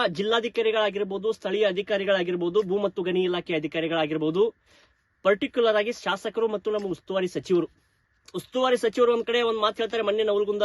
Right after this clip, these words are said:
ಕ್ಷೇತ್ರದಲ್ಲಿ ಏನು ವಿಸಿಟ್ ಅನ್ನ ಮಾಡಿದ್ರು, ನೋಡಿದ್ರೆ ಕೋನ್ ರೆಡ್ಡಿ ಅವರ ಕೆಲಸವನ್ನ ನೋಡಿ ಕಲಿಬೇಕಂತೆ.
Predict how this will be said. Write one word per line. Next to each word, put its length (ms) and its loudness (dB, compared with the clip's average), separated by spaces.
ಕ್ಷೇತ್ರದಲ್ಲಿ 840 -2
ಏನು 240 0
ವಿಸಿಟ್ 300 -2
ಅನ್ನ 100 0
ಮಾಡಿದ್ರು, 480 -2
ನೋಡಿದ್ರೆ 920 4
ಕೋನ್ 240 2
ರೆಡ್ಡಿ 200 2
ಅವರ 220 2
ಕೆಲಸವನ್ನ 480 -6
ನೋಡಿ 240 -4
ಕಲಿಬೇಕಂತೆ. 580 -4